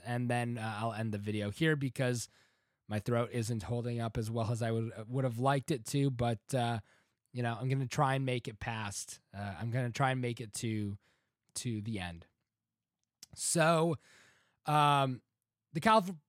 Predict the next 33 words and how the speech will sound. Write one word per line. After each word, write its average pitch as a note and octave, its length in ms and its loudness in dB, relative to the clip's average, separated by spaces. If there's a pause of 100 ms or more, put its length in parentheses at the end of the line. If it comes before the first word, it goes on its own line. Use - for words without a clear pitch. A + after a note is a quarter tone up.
(100)
college G3 260 8
football G3+ 240 4
playoff F3 320 4
rankings D#3+ 400 2
came D#3+ 180 2
out D3+ 160 2
last D3 280 2
night C#3+ 260 0
and B2+ 240 -4
caused B2 440 0
a - 40 -8
bunch B2 260 -2
of A#2 80 -4
controversy. F3 920 2 (500)
Um, A2+ 460 -2 (140)
and A#2 360 -2
I'll B2 200 0
explain D3+ 440 0
why C3 300 4
as A#2 260 0
we B2 60 -2
go A#2+ 180 2
through C3 180 -2
them. B2+ 180 -2
I'm D#3+ 100 2
only A#3 180 6
gonna G#3+ 140 2
go G3 180 4
through F#3+ 140 2
the E3+ 100 2
top D#3 300 2
ten D#3 320 0
because, C#3 640 0